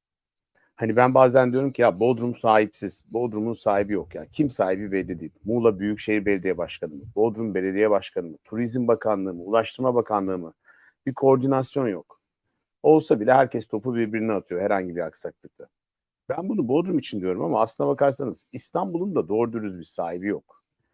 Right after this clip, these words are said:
Çünkü iki mesele var ki sahipsiz bir şekilde ortada duruyor. Kim sahiplense tehditler alıyor, başı belaya giriyor ya da kilitleniyor, kilitliyorlar. Bugün bu iki konuyu konuşarak başlayacağız. Bir tek İstanbul'un derdi de değil,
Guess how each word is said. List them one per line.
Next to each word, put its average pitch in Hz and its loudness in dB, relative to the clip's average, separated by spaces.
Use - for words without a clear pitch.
Çünkü 226 -6
iki 123 -6
mesele 127 2
var 131 4
ki 85 -10
sahipsiz 147 4
bir 147 -10
şekilde 107 -6
ortada 117 -2
duruyor. 104 -4
Kim 156 -2
sahiplense 113 2
tehditler 113 -2
alıyor, 117 0
başı 101 -8
belaya 120 6
giriyor 117 -4
ya 127 -2
da 127 -4
kilitleniyor, 120 -6
kilitliyorlar. - -6
Bugün 170 -2
bu 170 2
iki 147 -8
konuyu 156 2
konuşarak 139 0
başlayacağız. 107 -8
Bir - -14
tek 135 -12
İstanbul'un 139 -2
derdi 131 2
de 104 -2
değil, 135 -8